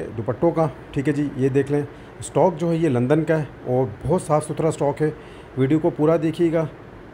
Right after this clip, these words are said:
इसमें ज़्यादा से ज़्यादा pieces मैं आपको दिखाऊंगा और बाकी डिटेल मैं आपको size के हवाले से देता हूँ, ठीक है जी। ये कुछ pieces निकाल लिए गए, आपने माल को भी note करना है, sizes भी नोट करने हैं। Sizes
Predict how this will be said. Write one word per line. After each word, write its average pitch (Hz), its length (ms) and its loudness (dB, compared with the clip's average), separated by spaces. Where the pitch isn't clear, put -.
इसमें 156 420 4
ज़्यादा 127 340 2
से 160 140 -2
ज़्यादा 139 320 2
pieces 131 300 -6
मैं 143 80 2
आपको 131 260 0
दिखाऊंगा 135 500 0
और 123 280 4
बाकी 113 240 -2
डिटेल 135 300 0
मैं 131 100 2
आपको 120 340 0
size 117 300 0
के 135 80 0
हवाले 120 240 4
से 123 140 -4
देता 104 260 -2
हूँ, 147 120 -4
ठीक 147 140 0
है 165 60 2
जी। 160 140 2
ये 156 80 4
कुछ 160 200 -4
pieces - 440 -4
निकाल 117 320 0
लिए 165 220 4
गए, 156 200 0
आपने 139 440 0
माल 120 240 0
को 143 120 0
भी 151 120 2
note 151 240 2
करना 147 220 0
है, 147 80 -2
sizes 127 420 -2
भी 156 100 -4
नोट 156 220 2
करने 156 240 0
हैं। - 280 -6
Sizes 147 500 2